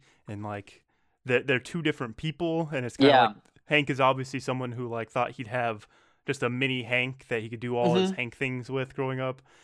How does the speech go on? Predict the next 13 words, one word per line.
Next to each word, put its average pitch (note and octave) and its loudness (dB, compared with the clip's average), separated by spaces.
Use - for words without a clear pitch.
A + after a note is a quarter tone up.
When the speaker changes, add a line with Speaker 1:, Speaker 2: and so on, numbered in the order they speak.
Speaker 2:
Yeah. A#2 6
Speaker 1:
And D#3+ 0
immediately E3 2
we C3+ 0
get, D#3 2
even G3+ 0
though A3 2
this F#3+ -2
is D3+ -6
a - -6
quick - -2
flashback E3 0
se-, A#2 -6